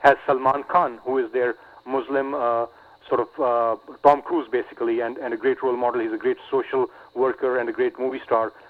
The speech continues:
So obviously the one billion people, including the two hundred million Indian Muslims, can look up to him, including Pakistani and Bangladeshi Muslims. But he might not be known in Indonesia because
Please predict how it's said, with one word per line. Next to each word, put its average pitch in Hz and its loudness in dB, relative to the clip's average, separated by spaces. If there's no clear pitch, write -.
So 143 4
obviously 147 -2
the 123 0
one 139 0
billion 139 -2
people, 143 -2
including 135 -4
the 123 0
two 143 -2
hundred 135 -2
million 131 -4
Indian 190 0
Muslims, 117 -4
can 120 -2
look 120 -4
up 127 0
to 127 -4
him, 127 -2
including 123 -6
Pakistani 127 -2
and 117 -6
Bangladeshi 131 -2
Muslims. 120 -6
But 139 4
he 143 -2
might 139 2
not 139 0
be 135 -6
known 139 0
in 135 -4
Indonesia 135 -2
because 139 2